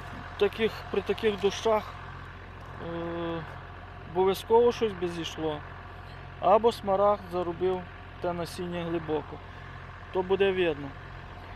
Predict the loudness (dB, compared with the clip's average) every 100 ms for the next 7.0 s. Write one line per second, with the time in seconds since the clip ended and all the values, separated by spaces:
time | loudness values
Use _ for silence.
0 | -14 -14 -12 -10 -8 2 2 2 4 6
1 | 8 6 2 -4 -12 -14 -14 -14 -14 -14
2 | -14 -14 -14 -14 -14 -14 -14 -14 -14 -14
3 | -14 -12 -4 2 4 6 6 4 4 4
4 | 6 6 6 0 -10 -12 -12 -12 -12 -14
5 | -14 -6 4 6 8 8 8 6 2 2
6 | 2 0 -2 -2 4 4 4 0 -2